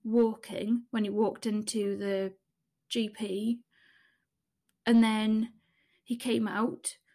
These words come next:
got in the car, and he said, "We need to go to the hospital. They've referred me to the ambu-, um, ambulatory unit at the hospital." So I drove him straight there. Because of covid, I wasn't allowed to go in.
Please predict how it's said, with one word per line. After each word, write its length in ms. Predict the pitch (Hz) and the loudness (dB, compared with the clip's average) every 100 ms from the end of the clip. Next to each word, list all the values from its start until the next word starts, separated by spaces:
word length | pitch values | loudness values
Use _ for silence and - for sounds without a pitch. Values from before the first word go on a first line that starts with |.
| _ - | _ -4
got 180 | 240 | -2
in 60 | - | -2
the 60 | 240 | -6
car, 580 | - 233 208 208 214 - | -2 -2 0 -2 -4 2
and 80 | 233 | 2
he 80 | 220 | 2
said, 300 | 233 220 226 | 0 -2 2
"We 80 | |
need 220 | 233 226 226 | 4 4 0
to 80 | |
go 200 | 247 214 | 0 0
to 160 | 208 214 | 0 -6
the 80 | 208 | -8
hospital. 800 | 277 277 - 208 190 180 202 - | -6 -6 -8 -8 -4 -4 -4 -6
They've 180 | 226 220 | -4 -4
referred 460 | 214 - 214 214 226 | -4 -4 -4 -4 -4
me 200 | 208 208 | -4 -6
to 580 | - 208 196 190 196 196 _ | -6 -4 -2 -2 -4 -10 _
the 60 | - | -2
ambu-, 480 | 226 226 214 226 - - | 0 0 -2 -6 -6 -6
um, 300 | 214 214 - _ _ | -4 -4 -6 _ _
ambulatory 800 | 254 254 240 240 240 233 233 208 | 2 2 4 4 4 0 -6 -6
unit 560 | 196 208 208 226 - - | -4 -4 -4 -6 -8 -12
at 80 | - | -10
the 80 | |
hospital." 720 | 220 208 - 190 170 151 233 233 _ _ _ _ _ _ _ _ _ - - | -8 -8 -8 -8 -6 -4 -4 -6 _ _ _ _ _ _ _ _ _ -20 -10
So 440 | - 247 226 226 233 - - _ | -2 2 2 2 -2 -16 -20 _
I 80 | 254 | -2
drove 320 | 233 269 262 | 4 4 4
him 180 | 247 240 | 6 4
straight 380 | 233 - 226 - | 4 2 -2 -2
there. 360 | 196 196 240 285 _ _ _ _ _ _ _ _ - | -2 0 0 -2 _ _ _ _ _ _ _ _ -4
Because 300 | 240 233 240 | 0 0 -2
of 60 | |
covid, 500 | - 254 226 226 240 | 0 2 4 2 0
I 60 | 240 | 0
wasn't 360 | 233 240 240 | 2 2 2
allowed 380 | 226 220 214 208 | 2 -2 -2 -4
to 80 | 240 | -6
go 240 | 233 202 | -2 0
in. 300 | 185 180 302 | 2 2 2